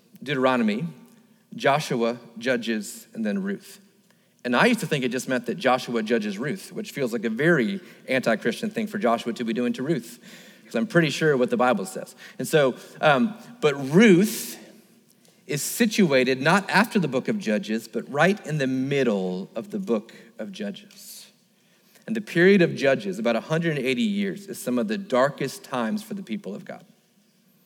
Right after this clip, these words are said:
And not because of anyone else's fault but their own.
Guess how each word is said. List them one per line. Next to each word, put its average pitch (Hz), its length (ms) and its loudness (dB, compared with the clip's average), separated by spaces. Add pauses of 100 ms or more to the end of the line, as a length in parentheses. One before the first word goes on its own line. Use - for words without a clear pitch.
(1600)
And 135 200 0
not 165 260 4
because 165 300 2
of 147 100 0
anyone 143 260 2
else's 131 320 -2
fault 113 240 2
but 104 140 -6
their 90 220 -4
own. - 180 -16